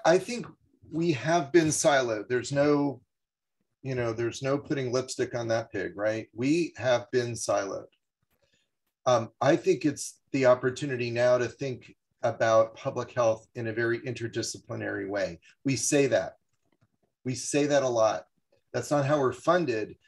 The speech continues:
So therefore, the structures that are in place force us apart, not together. I have a great example of,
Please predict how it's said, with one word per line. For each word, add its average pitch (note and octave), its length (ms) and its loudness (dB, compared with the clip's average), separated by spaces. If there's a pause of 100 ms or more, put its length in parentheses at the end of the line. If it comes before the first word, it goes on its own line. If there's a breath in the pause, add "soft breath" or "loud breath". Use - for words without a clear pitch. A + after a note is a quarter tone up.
(120)
So C3 220 0
therefore, C3+ 600 2
the A#2 140 -6
structures D3+ 680 0
that C3+ 120 0
are A#2 140 -2
in A2+ 100 -6
place A2 680 -4 (380 soft breath)
force D#3 360 4
us C#3 180 0
apart, B2+ 520 0
not A#2 220 -4
together. G#2 540 -2 (960)
I C#3 40 4
have C3+ 120 4
a C3 40 -2
great D#3 300 6
example C3 880 0
of, A#2 420 2